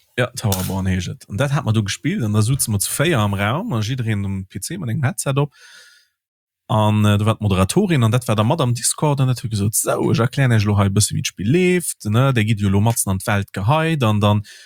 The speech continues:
gucken wir zusammen, wie alles funktioniert und ich erkläre euch das.“ Und dann hast du die Entwicklerin, was Matt in dem Spiel geschafft hat, ist der Mann am Discord so hunderter, äh, stehen, was er dann einfach das, sein Spiel erklärt und was er dann da hilft, durchzukommen.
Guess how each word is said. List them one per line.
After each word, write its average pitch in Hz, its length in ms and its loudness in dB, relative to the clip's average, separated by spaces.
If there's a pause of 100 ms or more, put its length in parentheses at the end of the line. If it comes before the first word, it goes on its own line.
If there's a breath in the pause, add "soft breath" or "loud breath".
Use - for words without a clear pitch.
(140)
gucken 127 260 -2
wir 110 240 0
zusammen, 120 420 2
wie 107 80 2
alles 104 200 0
funktioniert 107 480 0
und 90 80 -4
ich 87 40 -4
erkläre 92 360 -6
euch 135 200 -14
das.“ 82 220 -20
Und 107 80 -12
dann 101 160 -2
hast 117 180 2
du - 40 -16
die - 120 -8
Entwicklerin, 123 680 0
was 110 160 -2
Matt - 200 -4
in 117 60 -2
dem 104 140 2
Spiel - 240 -6
geschafft 135 400 -6
hat, 113 120 -8
ist 120 160 -8
der 120 60 -4
Mann 120 180 0
am 107 200 -2 (100)
Discord 117 360 -2
so 104 140 -2
hunderter, 127 520 0 (800 loud breath)
äh, 107 180 4
stehen, 170 500 0
was 147 240 -2
er 131 80 0
dann 143 400 0 (100)
einfach 147 280 -4
das, 123 280 -2
sein 123 220 0
Spiel - 240 -4
erklärt 104 520 2
und 107 340 2
was 113 140 0
er 117 60 0
dann 110 140 2
da 110 100 4
hilft, 117 280 2
durchzukommen. - 600 -8